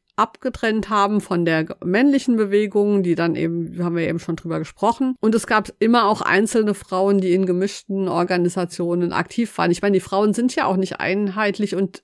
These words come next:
äh, sie waren damals so wie wir heute auch unterschiedlich interessiert und auch unterschiedlich begabt. Ich würde das gar nicht so systematisieren. Die Frage ist halt doch nur, wenn wir eine Organisation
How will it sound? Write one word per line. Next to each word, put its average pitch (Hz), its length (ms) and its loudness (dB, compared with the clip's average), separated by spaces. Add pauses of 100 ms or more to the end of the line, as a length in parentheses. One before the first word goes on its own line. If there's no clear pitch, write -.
(100)
äh, 190 100 0
sie 185 160 2
waren 180 180 4
damals 208 380 2
so 214 160 2
wie 196 140 2
wir 208 160 2
heute 190 240 -2
auch 226 320 0
unterschiedlich 196 640 2
interessiert 220 540 0
und 190 160 0
auch 175 80 0
unterschiedlich 190 640 -2
begabt. 180 720 -2
Ich 196 180 -2
würde 214 160 0
das 202 200 0
gar 175 140 2
nicht 190 160 0
so 196 200 2
systematisieren. 175 1200 -2
Die 185 140 -4
Frage 208 340 0
ist - 240 -4
halt 185 180 0
doch 180 160 -4
nur, 190 240 2
wenn 175 200 2
wir 180 80 4
eine 175 140 2
Organisation 170 1000 0